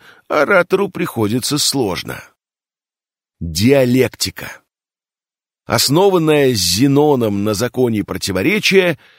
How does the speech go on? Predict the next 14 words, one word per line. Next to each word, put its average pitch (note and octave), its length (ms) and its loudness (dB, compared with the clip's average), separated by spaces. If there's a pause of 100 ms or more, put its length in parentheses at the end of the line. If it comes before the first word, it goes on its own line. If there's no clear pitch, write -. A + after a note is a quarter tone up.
(140)
диалектика — D#3 960 2
это D3 320 0
искусство C#3 680 -2
вести B2+ 400 -2
беседу, B2+ 800 -2 (100)
диалог. A2+ 800 -2 (480)
Платон E3 440 4
акцентировал A#2 800 0
внимание G#2 480 0
на G2 180 -2
том, G3+ 280 2 (180)
что - 260 0
диалектика C3 880 0
означает A#2 560 -2